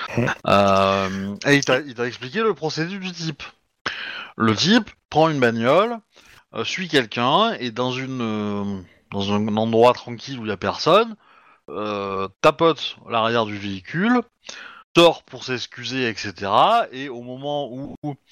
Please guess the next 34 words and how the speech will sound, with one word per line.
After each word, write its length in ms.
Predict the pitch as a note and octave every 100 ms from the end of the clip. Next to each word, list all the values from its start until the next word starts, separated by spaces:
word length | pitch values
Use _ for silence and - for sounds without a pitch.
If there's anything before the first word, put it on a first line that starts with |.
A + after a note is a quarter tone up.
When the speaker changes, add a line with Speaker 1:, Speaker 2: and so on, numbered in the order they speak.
| - - - - A2
Speaker 2:
euh, 840 | G#2+ G#2+ G#2 G2+ G2+ G2 G2 G2
la 100 | G#2
personne 340 | A2+ B2 A#2+
est 120 | A2
de 100 | G#2
dos, 380 | G#2 D3+ A3 A#3+
il 100 | B2+
prend 220 | - C3+
un 40 | G#2+
couteau 280 | A2+ D3 A3+
et 40 |
il 40 |
commence 240 | G#3 D#3+ F3
à 40 |
le 60 | E3
poignarder. 400 | E3 D#3 C#3 A2+
Speaker 1:
Poignarder. 320 | B2+ B2+ A#2+ - - - - - _ -
Speaker 2:
Sauf 180 | E3
que 120 | - C3+
Gino, 420 | B2 C3+ F#3+ G#3
bah, 140 | C3+
il 80 | A#2+
sait 140 | -
se 60 | B2
battre, 340 | C3 A#2+ - -
donc 220 | G#2+ G2
il 100 | G2+
a 40 | F#2+
répondu, 640 | G2+ G2 G2+ A#2+ F3+ F#3
il 80 | A#2+
a 100 | G2
réussi 220 | G#2 -
à 60 | D3
s'enfuir. 440 | D3 B2+ A2+ -